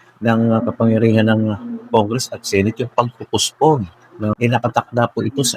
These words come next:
S A ruling, no? Ah, bawal po iyon. Hindi po dapat ginagawa ang pagpupospone o pagpapaliban ng mga nakatakdang, ah, eleksyon dito sa barangay. So, maliwanag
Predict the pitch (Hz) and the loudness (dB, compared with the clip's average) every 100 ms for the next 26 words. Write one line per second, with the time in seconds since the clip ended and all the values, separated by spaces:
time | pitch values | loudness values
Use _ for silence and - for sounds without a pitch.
0 | 120 110 131 - 92 107 127 85 - _ | -2 -2 0 0 0 0 -2 -4 -10 _
1 | _ 233 233 240 _ - 123 127 _ _ | _ -8 -8 -10 _ -8 -6 -8 _ _
2 | - 120 120 110 120 123 113 110 104 101 | 0 2 2 2 4 4 2 -2 0 0
3 | 87 - _ _ _ _ 117 120 120 120 | -4 -10 _ _ _ _ -2 0 2 2
4 | 113 107 107 - 104 101 92 95 92 82 | 4 2 0 0 2 2 0 0 0 0
5 | - 113 - - _ _ 127 123 - - | -2 -8 -10 -20 _ _ -2 -2 -8 -6
6 | 110 120 113 98 104 98 104 98 104 - | -6 -2 0 0 -2 -4 -4 -2 -4 -2
7 | 98 117 104 87 90 - - _ _ 120 | 0 2 2 -2 -6 -16 -20 _ _ -2
8 | 123 120 113 110 104 110 101 - 90 - | 0 2 2 2 2 -2 -4 -4 -8 -10
9 | - 104 95 92 90 - 113 101 - 92 | -4 0 0 -2 -10 -8 -6 -6 -6 0
10 | 90 87 - _ _ _ _ - 127 - | 0 -2 -10 _ _ _ _ -6 -4 -2
11 | 90 90 - 107 98 87 90 87 82 - | -4 -4 -2 0 2 0 -2 -2 -2 -8
12 | - 135 151 160 156 127 110 107 | -10 -2 2 4 4 4 2 -2